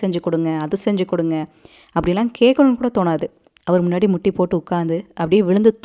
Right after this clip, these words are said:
கும்பிட்டாலே போதும், "அப்பா" அப்படிங்கிற மாதிரி ஒரு நிம்மதி கிடைக்கும். இது எத்தனை பேத்துக்கு இந்த மாதிரி ஒரு ஃபீல் இருக்கு, எவ்வளோ பேர் இந்த மாதிரி உணர்ந்திருக்கீங்க அப்படிங்கிறத கண்டிப்பா நம்ம கமெண்ட் பாக்ஸ்ல சொல்லுங்க. இது வரைக்கும் நம்ம சேனல் நீங்க சப்ஸ்கிரைப் பண்ணாம பார்த்துட்ருக்கீங்கன்னா,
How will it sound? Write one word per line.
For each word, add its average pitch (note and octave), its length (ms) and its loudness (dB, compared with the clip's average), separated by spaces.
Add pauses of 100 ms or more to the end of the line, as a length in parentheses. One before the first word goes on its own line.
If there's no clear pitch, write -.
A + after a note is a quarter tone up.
கும்பிட்டாலே B3 380 4
போதும், E3+ 360 -4 (460)
"அப்பா" F3 280 -2 (100)
அப்படிங்கிற E3+ 280 -4
மாதிரி E3 180 -4
ஒரு F3 160 -2
நிம்மதி E3 280 -2
கிடைக்கும். D3+ 340 -8 (320)
இது F#3+ 160 0
எத்தனை A3+ 280 -2
பேத்துக்கு A3+ 260 -2
இந்த G3 160 -4
மாதிரி F#3 260 -2
ஒரு F3 120 -4
ஃபீல் F3+ 200 -2
இருக்கு, E3+ 380 -6
எவ்வளோ F#3+ 260 0
பேர் G#3+ 140 -2
இந்த F#3+ 120 -2
மாதிரி F3+ 180 -2
உணர்ந்திருக்கீங்க F3 580 -4
அப்படிங்கிறத D#3+ 480 -6 (360)
கண்டிப்பா E3+ 320 0
நம்ம E3+ 180 -2
கமெண்ட் D#3+ 220 -2
பாக்ஸ்ல D3+ 200 -6
சொல்லுங்க. D3 400 -4 (360)
இது G#3 180 4
வரைக்கும் A#3 260 2
நம்ம A3 160 0
சேனல் G#3 260 -4
நீங்க G3+ 180 -4
சப்ஸ்கிரைப் G3 520 -4
பண்ணாம F3+ 280 -4
பார்த்துட்ருக்கீங்கன்னா, F3 600 -4